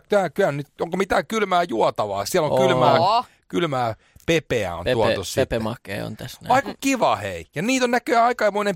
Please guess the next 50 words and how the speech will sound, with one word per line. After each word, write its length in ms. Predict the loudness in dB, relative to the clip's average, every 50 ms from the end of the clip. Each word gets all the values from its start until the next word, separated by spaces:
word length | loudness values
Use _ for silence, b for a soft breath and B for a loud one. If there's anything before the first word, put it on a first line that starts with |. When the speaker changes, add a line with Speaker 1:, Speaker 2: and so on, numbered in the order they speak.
| -2
Speaker 1:
pino 320 | -2 -2 0 0 0 0 0
tossa. 380 | 0 -2 -2 -2 -2 -2 0
No, 100 | 2 2
Speaker 2:
No 60 | 2
Speaker 1:
mitä 240 | 2 2 0 2 2
Speaker 2:
nyt 80 | 2 4
Speaker 1:
siellä 200 | 4 4 4 2
on? 80 | 0
Mitä 120 | 0 0 0 2
Speaker 2:
käsiksi. 180 | 2 2 2
Speaker 1:
muita 200 | 2 2 2 2
makuja? 380 | 2 0 0 0 0 0 2 2
Operaspesiaalia? 1040 | 2 2 0 -2 -2 -2 -2 -2 -4 -4 -2 -2 0 0 2 2 2 2 2 2
Speaker 3:
Käsiksi. 260 | 0 -2 -4 _ _ _ -8
Mulla 240 | -4 -2 -2 -2
on 80 | -2 -4
tossa 300 | -6 -10 -8 -6 -6 -6 -6 -4
Wöner-pizza 760 | -4 -2 -2 -2 -2 -4 -4 -4 -4 -8 -10 -8 -8 -8 -8 -8 -10 -16 -20 _ _ _ -6
ja 140 | -4 -4 -4 -4 _
kasvisyöhellihapizza. 1160 | -4 -4 -4 -4 -4 -8 -6 -2 -2 -2 -2 -2 -2 -2 -2 -2 -4 -4 -6 -6 -4 -4 -4 -4 -6 -12 _ _ _ -4
Ihan 180 | -2 -2 0 0
Speaker 1:
Okei. 140 | 2 2
Speaker 3:
sairaan 240 | 2 2 2 -2 -4
hyviä. 240 | -4 -4 -4 -4 -4
Speaker 1:
Mikä 200 | -2 0 0 0
meidän 200 | 0 0 -2 -4 -2
kilpailu 500 | 0 0 0 0 0 0 0 2 2 2
olikaan? 240 | 2 2 2 2 2
Speaker 2:
Amer-, 140 | 2 2 2
Speaker 1:
Kiitoksia 400 | 2 0 0 0 -2 0 2 2
nyt. 40 | 2
Speaker 2:
Americana, 380 | 2 0 0 0 0 0 0
operaspesiaali 680 | 0 0 -2 -2 -4 -4 -4 -6 -10 -10 -6 -4 -4 -4
ja 60 | -4
triple 400 | -6 -6 -6 -6 -6 -4 -6 -6
meat. 240 | -4 -2 -4 -4 -2
Ja 100 | -4 -4
kilpailuhan 560 | -2 -2 -4 -2 0 0 0 0 0 -2 -2
oli 200 | -2 -4 -4 -6
siis 200 | -6 -6 -8 -6 -4
se, 60 | -4
että 180 | -4 -4 -6 -10
supla 260 | -10 -6 -4 -4 -6 -6 -6 -10 -10
fi 120 | -10 -8 -4
kautta 300 | -2 -4 -2 -2 -2 -2
radio 320 | 0 0 0 0 -2 -4
Suomi-osoitteeseen 1040 | -4 -4 -2 -2 -2 -2 -2 -6 -8 -6 -8 -10 -10 -12 -10 -8 -6 -6 -4 -6 -8
kun 160 | -6 -6 -4
rullailet, 580 | -2 -2 0 0 0 0 0 0 0 -2 -4 -6
niin 200 | -8 -10 -10 -10